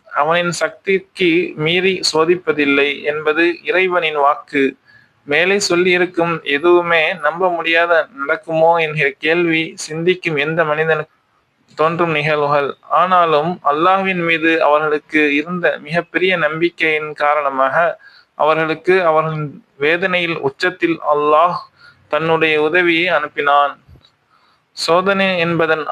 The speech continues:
ஆழம் என்ன என்பதை நாம் அறிய மாட்டோம். ஆனால் அல்லாஹ்வின் உதவி மிக மிக அருகில்தான் இருக்கின்றது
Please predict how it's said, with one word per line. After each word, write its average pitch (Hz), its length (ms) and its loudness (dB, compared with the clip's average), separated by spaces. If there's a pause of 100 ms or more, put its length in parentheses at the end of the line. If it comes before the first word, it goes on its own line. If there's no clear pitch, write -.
ஆழம் 160 540 0
என்ன 170 320 -2
என்பதை 156 500 0
நாம் 147 360 -2
அறிய 160 320 0
மாட்டோம். 143 600 0 (440)
ஆனால் 156 580 2
அல்லாஹ்வின் 175 580 0
உதவி 156 640 -2 (100)
மிக 175 240 0
மிக 170 500 -2
அருகில்தான் 160 640 2
இருக்கின்றது 143 880 0